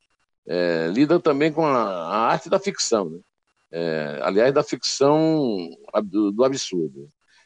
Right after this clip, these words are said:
E isso é, é mais uma demonstração da desconexão do Supremo Tribunal Federal com a realidade concreta das ruas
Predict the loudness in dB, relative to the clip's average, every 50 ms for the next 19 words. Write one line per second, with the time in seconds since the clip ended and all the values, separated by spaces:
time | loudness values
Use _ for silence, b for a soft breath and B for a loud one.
0 | _ -2 2 4 4 6 6 6 6 4 4 2 2 4 4 4 2 2 2 2
1 | 2 2 2 2 2 0 0 2 2 2 0 0 2 0 0 0 0 0 -2 0
2 | -2 -4 -8 _ _ _ 0 0 4 6 6 6 4 4 2 2 2 4 2 0
3 | 0 -2 -6 -2 0 0 0 0 0 -4 -6 -10 -14 -14 -12 -10 -10 -10 -10 -12
4 | -14 -12 -12 -10 -10 -10 -10 -12 _ _ _ _ _ _ _ _ _ 0 2 4
5 | 4 4 4 4 2 2 0 0 2 4 4 4 4 4 4 4 4 4 4 4
6 | 4 2 -2 -4 -4 -2 -2 -2 -2 -4 -6 -8 -16 -20 _ _ _ _ _ _
7 | _ _ _ _ _ -20 -20 _ _ -10 -8 -8 -6 -2 0 2 2 2 2 0
8 | -2 0 0 0 0 -2 -6 -6 -4 -4 -2 2 4 4 4 4 2 -4 -14